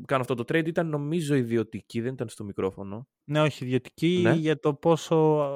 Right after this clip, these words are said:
Speaker 2: αδικείται ο Νιέκα
Speaker 1: Ο-,
Speaker 2: ο Κόγκ.
Speaker 1: ακριβώς. Και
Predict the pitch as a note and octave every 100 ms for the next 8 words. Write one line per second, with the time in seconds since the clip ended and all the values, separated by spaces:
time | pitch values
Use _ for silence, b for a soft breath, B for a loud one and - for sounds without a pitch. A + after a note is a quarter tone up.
0 | C#3+ C#3+ C3+ - D#3 D3 D3 C#3 C3+ C3+
1 | D3 D4 B2 F#2+ A#2 G#2 G#2 E3 A2 A2+
2 | G#3 - _ _ _ _ _ _ _ _
3 | _ _ _ _ - C#4 E4 E4+